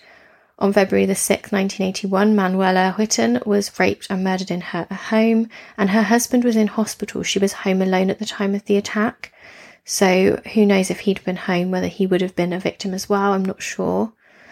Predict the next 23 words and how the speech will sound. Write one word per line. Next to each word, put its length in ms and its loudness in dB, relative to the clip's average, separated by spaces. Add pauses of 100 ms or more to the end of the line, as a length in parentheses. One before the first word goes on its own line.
(320)
And 280 4
on 180 2
July 320 2
twenty-seventh, 640 -2
nineteen 320 -4
eighty-one, 540 0
Cherie 340 0
Domingo 640 0
and 280 -4
Gregory 340 2
Sanchez 640 -4
were 120 -4
attacked 540 -10 (380)
after 260 0
D'Angelo 560 2
entered 300 -2
the 80 0
house 420 -6 (220)
through 100 -2
a 60 0
small 260 0
bathroom 420 -2
window. 560 -2